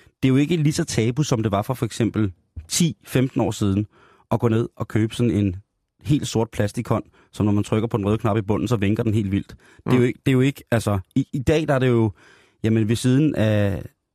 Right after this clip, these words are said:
Speaker 1: af Fifty Shades of Grey, ikke, så ligger der jo altid i enhver godt dansk husmorhjem, ikke, så ligger der noget håndjern, og så en metalpisk, eller et eller andet.
Speaker 2: Nu generaliserer du ret tungt.
Speaker 1: Ja, det
Speaker 2: Men,
Speaker 1: gør
Speaker 2: men
Speaker 1: jeg,
Speaker 2: jeg
Speaker 1: men
Speaker 2: vil
Speaker 1: det er,
Speaker 2: godt
Speaker 1: fordi jeg ved, at danskerne er mere liderlige end som så.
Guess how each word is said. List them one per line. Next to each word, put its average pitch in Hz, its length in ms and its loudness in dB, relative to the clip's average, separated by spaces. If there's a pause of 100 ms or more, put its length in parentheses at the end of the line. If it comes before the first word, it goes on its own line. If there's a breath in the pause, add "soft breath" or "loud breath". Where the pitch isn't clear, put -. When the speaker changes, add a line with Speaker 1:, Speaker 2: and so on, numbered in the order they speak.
(840)
Speaker 1:
af 113 100 -2
Fifty 135 220 -2
Shades 127 280 0
of 117 80 -8
Grey, 110 160 0
ikke, 123 180 0
så 135 80 0
ligger 120 200 0
der 117 100 0
jo 117 120 0
altid 117 320 0
i 107 180 2
enhver 110 340 -2 (180)
godt - 260 -4
dansk - 280 -6
husmorhjem, 113 560 0
ikke, 113 100 0
så 120 80 0
ligger 113 200 0
der 120 140 0
noget 104 160 0
håndjern, 113 420 0
og 98 80 -2
så 110 160 -2
en 107 160 0
metalpisk, 107 640 -2
eller 82 200 -4
et 156 80 0
eller 123 140 -2
andet. 101 220 0 (260 soft breath)
Speaker 2:
Nu 127 60 -6
generaliserer 147 580 0
du 139 60 -4
ret 127 180 -2
tungt. - 460 -6
Speaker 1:
Ja, 127 220 2
det 160 80 4
Speaker 2:
Men, 151 100 2
Speaker 1:
gør 156 80 2
Speaker 2:
men 143 120 4
Speaker 1:
jeg, - 80 4
Speaker 2:
jeg 151 60 4
Speaker 1:
men 151 60 4
Speaker 2:
vil - 60 4
Speaker 1:
det 165 40 2
er, - 80 6
Speaker 2:
godt - 100 2
Speaker 1:
fordi 165 100 2
jeg 170 100 0
ved, 208 120 2
at 202 120 -2
danskerne 185 360 0
er 170 40 2
mere 170 180 2
liderlige 165 360 4
end 147 80 0
som 139 140 0
så. 101 160 -2